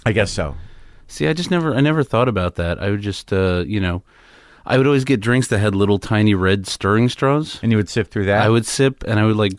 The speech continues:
Speaker 2: pucker my face, and it would just
Speaker 1: And a fella your size
Speaker 2: A fella my size.
Speaker 1: with a little straw,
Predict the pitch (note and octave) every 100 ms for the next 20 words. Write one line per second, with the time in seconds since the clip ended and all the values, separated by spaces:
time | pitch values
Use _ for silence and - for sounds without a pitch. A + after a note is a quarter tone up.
0 | - - A#2 - A2+ G#2 F#2 A2 G#2+ G#2+
1 | G#2+ G2+ G2 G2+ - - - C3 B2+ -
2 | E3+ F#3 E3+ D3+ E3 - E3 D3 A2 G#2
3 | B2+ A#2+ - C3 D#3 D#3 D#3 E3 B2+ G2+
4 | G#2 C3+ B2 B2+ B2+ D3+ E3 D#3 - F3
5 | F3 D3+ B2 A#2+